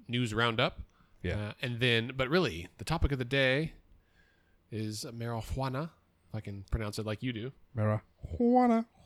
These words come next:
Speaker 1: Marijuana. So I think, um, it's been the, the big talk of the week. So news, uh, Scott, take us through the n-, news roundup real quick.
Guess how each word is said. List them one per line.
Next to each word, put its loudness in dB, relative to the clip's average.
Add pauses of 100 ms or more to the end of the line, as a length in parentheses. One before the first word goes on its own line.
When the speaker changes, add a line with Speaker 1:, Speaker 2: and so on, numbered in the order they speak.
(180)
Speaker 1:
Marijuana. -2 (240)
So 4
I 8
think, 0
um, 2 (260)
it's -2
been 4
the, 6
the -4
big 0
talk 0
of -16
the 2
week. 4
So 2
news, 6
uh, 4
Scott, 2
take 4
us -2
through 6
the 2
n-, -14 (140)
news 4
roundup 2
real 0
quick. -6